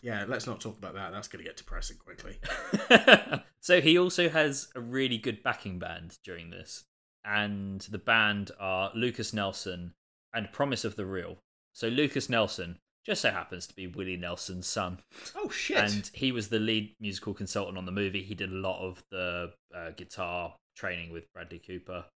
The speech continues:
Speaker 1: They were Neil Young's backing band.
Speaker 2: Yeah. <laughs>
Speaker 1: Fuck me. All right, fair enough.
Speaker 2: Yeah. And yeah, I just, I just think it's, it's just such a great song, and the mu-, yeah, musically, like, it's impressive. I think,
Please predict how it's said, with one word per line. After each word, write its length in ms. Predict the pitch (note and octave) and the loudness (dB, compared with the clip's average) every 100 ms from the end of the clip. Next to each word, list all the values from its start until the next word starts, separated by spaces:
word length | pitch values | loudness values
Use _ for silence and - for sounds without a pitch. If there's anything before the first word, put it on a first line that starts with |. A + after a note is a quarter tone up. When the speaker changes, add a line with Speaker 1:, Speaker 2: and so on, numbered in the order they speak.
| _ - | _ -2
Speaker 1:
They 100 | F4 | 4
were 160 | G#4 | 4
Neil 360 | C#4+ B3 D4 C#4+ | 4 4 6 6
Young's 380 | A#3 B3+ G3 C#3+ | 6 6 6 4
backing 460 | B3 A#3+ - G3 | 4 4 4 4
band. 180 | C#3+ - | 6 4
Speaker 2:
Yeah. 140 | D4+ - | 4 4
<laughs> 880 | - - - - - C4 - C4 - | 2 -2 2 2 10 10 12 6 8
Speaker 1:
Fuck 340 | G#3 G3+ D3 | 4 4 4
me. 280 | C#4 D#3 - - | 2 2 -2 -2
All 120 | A3+ | 0
right, 180 | D#3 - - | 0 -2 -2
fair 240 | - A#3 | -4 -2
enough. 240 | A#2 G3+ A#2 | -2 -2 2
Speaker 2:
Yeah. 220 | G#2+ F2 - _ _ _ _ _ _ _ | 2 2 -6 _ _ _ _ _ _ _
And 520 | A2 A2+ A2 A2 G#2 - _ _ | 2 4 2 -2 -4 -10 _ _
yeah, 140 | F#3 | -6
I 40 | D3 | -4
just, 300 | - C4+ - | 0 0 0
I 60 | D3+ | -2
just 200 | - A#3 | -2 -2
think 200 | F3+ A2+ | -2 -4
it's, 260 | F2+ - - _ | -8 -8 -14 _
it's 220 | C3 - _ - | -20 -20 _ -14
just 320 | D#3 - - | -6 -4 -2
such 260 | G3 - | -6 -6
a 40 | A2+ | -10
great 400 | - B2+ A2 - | -2 0 0 2
song, 340 | B2+ G#2 F2+ G2+ | 2 2 0 -4
and 320 | G#2+ F#2 - - - | -2 -2 -8 -10 -2
the 180 | A2+ G2+ | -2 -2
mu-, 160 | C3+ C#3 | -6 -4
yeah, 140 | A#2+ | -4
musically, 640 | G2+ D3 C#3+ G2+ - F#2 F2 | -2 -2 -2 -4 -4 -4 -2
like, 160 | C3 - | -4 -2
it's 180 | D3+ C#3+ | -4 -4
impressive. 480 | C3+ C3 - F2 D#2+ | -2 -2 -2 -6 -4
I 80 | C3 | -6
think, 540 | - B3 F#3 - - | 0 0 0 -4 -20